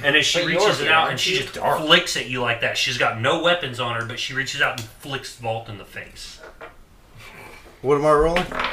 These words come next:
Speaker 1: It is not. It is. Oh, god damn it.
Speaker 3: She touched the air.
Speaker 1: Does a nine hit you?
Speaker 4: Nope.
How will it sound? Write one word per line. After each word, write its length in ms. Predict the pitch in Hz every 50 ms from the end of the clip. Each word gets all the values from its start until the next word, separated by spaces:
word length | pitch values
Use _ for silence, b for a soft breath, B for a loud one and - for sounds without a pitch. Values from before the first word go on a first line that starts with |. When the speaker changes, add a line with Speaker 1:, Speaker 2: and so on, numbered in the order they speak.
| -
Speaker 1:
It 100 | 127 120 123 123
is 80 | 113 113
not. 300 | 139 165 - - - 131
It 100 | 131 131
is. 220 | 131 127 120 110 - 104
Oh, 300 | 104 107 107 117 117 113 -
god 260 | - 117 113 107 107
damn 260 | - 107 107 117 123 120
it. 240 | - - - - - -
Speaker 3:
She 100 | - 175
touched 300 | 156 - 175 - - -
the 140 | 87 85 87
air. 240 | - - - - - - - - - - - - - - - -
Speaker 1:
Does 160 | 123 123 120
a 80 | 127 117
nine 400 | 113 120 127 143 151 156 156 139
hit 200 | 165 175 175 170
you? 300 | 175 180 185 190 180 - -
Speaker 4:
Nope. 360 | 117 131 156 196 - - -